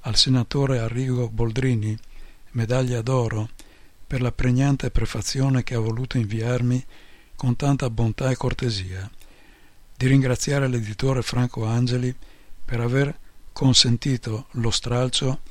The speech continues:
e di inviare un amichevole saluto a Piero Vaenti, l'ispiratore del convegno di Cesena. Bruno Vasari. Pagina sessanta, fine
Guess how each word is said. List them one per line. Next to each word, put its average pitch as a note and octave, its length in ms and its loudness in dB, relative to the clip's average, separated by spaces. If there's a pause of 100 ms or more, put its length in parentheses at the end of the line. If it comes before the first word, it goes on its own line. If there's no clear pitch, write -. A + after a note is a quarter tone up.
(340)
e B2 180 -2
di C3 300 4 (440)
inviare C3 840 4 (140)
un A#2+ 180 2
amichevole B2+ 600 2
saluto A#2 680 0 (540)
a A2+ 320 -2
Piero C3+ 340 2
Vaenti, A2+ 640 -2 (440)
l'ispiratore B2+ 920 0 (300)
del B2 220 0
convegno A2 680 0
di B2 160 0
Cesena. F#2+ 640 -2 (400)
Bruno C#3+ 540 4 (140)
Vasari. G#2+ 680 -2 (960)
Pagina C3+ 560 2
sessanta, B2 760 2 (300)
fine C3 480 2